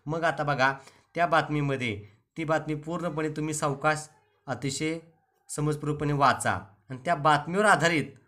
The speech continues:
आपल्याला काही प्रश्न विचारायचे आहेत. बघा, प्रश्न पहिला, शेजारील बातमी वाचून प्रश्न उत्तरे सांगा. प्रश्न पहिला, वरील बातमी कोणत्या वर्तमानपत्रातील आहे? आपल्याला तिथं कळते बघा, तिथं दिले उत्तर त्यांनी लोकसत्ता.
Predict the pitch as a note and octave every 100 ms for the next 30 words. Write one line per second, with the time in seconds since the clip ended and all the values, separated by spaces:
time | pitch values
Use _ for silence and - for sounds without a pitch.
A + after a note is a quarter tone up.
0 | - C#3 D3 D3 D3 D3+ D3+ D3 D3 C3
1 | A#2+ A2+ A2 - - C#3 D3 D#3 D#3 D3
2 | C#3+ C#3+ C3 C#3+ D3+ - - _ _ -
3 | E3 D3+ E3 E3+ E3 D3+ C#3 C#3+ D3 -
4 | _ _ _ _ - D3+ C#3+ D3 D3 D3
5 | - - C#3+ C#3+ C#3+ C#3+ C#3 C3 A#2 A#2+
6 | A#2 - C#3 C3+ C#3 C3+ A#2+ A#2+ A#2+ -
7 | - D3+ E3 D#3 D3 D3+ D3 D#3 D3+ C#3
8 | D#3 D#3 D3+ C#3+ C#3+ C3+ B2+ C3+ B2 A#2
9 | B2 A#2 A2 G2 - - C3+ C3+ C3 C#3
10 | D3 D3 D3 C3 A#2+ G#2+ - _ _ C3+
11 | C3+ D3 C#3 C#3 C#3 B2+ A#2+ A2+ A2 -
12 | - B2+ D3+ D3+ C#3 - - A#2+ F#2